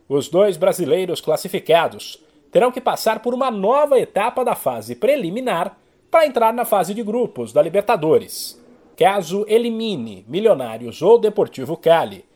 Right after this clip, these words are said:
o Fluminense pegará o Atlético Nacional, da Colômbia, ou o vencedor de César Valerro, do Peru, e Olímpia, do Paraguai. Já o América terá pela frente, se passar, Universitário, do Peru, ou Montevideo City Torque,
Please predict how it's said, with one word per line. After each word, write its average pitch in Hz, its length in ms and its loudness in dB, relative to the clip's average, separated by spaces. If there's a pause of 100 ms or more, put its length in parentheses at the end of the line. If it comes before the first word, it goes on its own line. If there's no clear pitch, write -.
(120)
o 147 80 -8
Fluminense 247 560 -2
pegará 226 380 2
o 131 80 2
Atlético 233 500 -2
Nacional, 180 560 2
da 208 140 -4
Colômbia, 180 680 0 (280)
ou 254 280 6
o 208 40 0
vencedor 226 580 4
de 208 140 0
César 220 400 2
Valerro, 160 480 4
do 131 100 -2
Peru, 190 440 4 (260)
e 269 80 2
Olímpia, 254 420 2
do 123 80 -2
Paraguai. 139 560 4 (500)
Já 151 220 6
o 190 60 8
América 147 520 4
terá 160 220 6
pela 175 220 2
frente, 113 360 -6
se 254 200 -4
passar, 175 580 2 (340)
Universitário, 208 840 2
do 123 120 -6
Peru, 226 420 2 (320)
ou 277 300 6
Montevideo 220 840 2
City 240 320 -4
Torque, 196 640 0